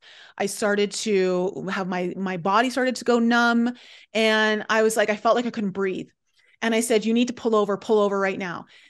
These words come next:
And he's like, "What's wrong?" I'm like, "Pull over. We're done. We're, we're done. We're broken up. I can't do this. My body's telling me this is wrong." And I, I go, "You, I cannot kill myself to be with you out of fear that you're gonna kill yourself."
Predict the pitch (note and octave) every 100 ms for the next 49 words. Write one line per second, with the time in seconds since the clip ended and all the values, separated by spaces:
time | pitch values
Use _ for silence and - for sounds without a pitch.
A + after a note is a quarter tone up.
0 | _ G3+ G#3+ G#3+ G#3+ A3+ B3 A#3+ B3 C#4+
1 | G#3+ G#3 G3+ - D4 C4 A#3+ A3 G#3 A3
2 | G3 F#3 G3 G3 G3+ A3+ B3+ A#3+ G#3+ A3+
3 | A3 A3 G#3+ G#3+ A3+ G3 G#3+ A3 A3 G3
4 | G3 G3 G#3+ - G3+ G3 G3 F#3 F#3 D#3
5 | E3+ G3 G#3+ A3+ A#3 G3 F#3+ G3 F#3+ -
6 | G3 F3+ G3+ F#3 - - - A3+ A#3 -
7 | A3+ G#3+ G#3+ - - C#4 B3 G3+ G3+ G3+
8 | F3 F#3 _ - A#3+ F#3 A3+ A3 G3 F3
9 | F3 E3+ E3+ - _ _ _ G#3+ G3+ G3
10 | A#3+ G#3+ F#3 G#3 F3+ F3 - F#3 F3 E3
11 | - E3 -